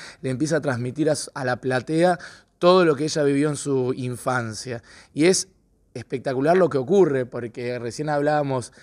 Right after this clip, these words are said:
eh, tras bambalinas de que después de la función, fue una, una función donde hubo mucho silencio, donde los chicos pudieron disfrutar, eh, a través de esta historia, eh, y eso también me parece que, que tiene que ver con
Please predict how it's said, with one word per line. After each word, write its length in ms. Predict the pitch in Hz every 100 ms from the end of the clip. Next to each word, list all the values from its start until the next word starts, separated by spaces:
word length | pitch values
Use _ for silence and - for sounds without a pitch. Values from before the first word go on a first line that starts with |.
| - -
eh, 160 | 131 127
tras 160 | 139
bambalinas 640 | 127 131 135 151 170 170 135
de 160 | 123
que 400 | - 123 127 123
después 340 | 127 117 160 156
de 60 |
la 80 | 147
función, 640 | - 127 120 151 175 175 160 - -
fue 160 | - 151
una, 180 | 147 139
una 240 | 143 147
función 340 | 127 135 156 151
donde 220 | 139 131
hubo 220 | 139 147
mucho 300 | 135 139 139
silencio, 920 | - 135 139 160 170 165 151 - 139
donde 160 | 127 123
los 100 | 120
chicos 320 | 143 143 143
pudieron 380 | - 135 139 131
disfrutar, 560 | 117 127 117 156 156 - - - -
eh, 340 | 143 131 123 123
a 120 | 139
través 240 | 135 143 151
de 40 |
esta 140 | 147 131
historia, 800 | - 180 180 175 156 156 156 - - _ -
eh, 460 | 135 127 120 131
y 300 | 139 143 151
eso 200 | 175 170
también 280 | 165 156 170
me 60 | 165
parece 340 | 147 156 165
que, 400 | 139 143 135 123
que 120 | -
tiene 240 | 127 147 139
que 140 | 143
ver 240 | 143 156 147
con 360 | 156 156 156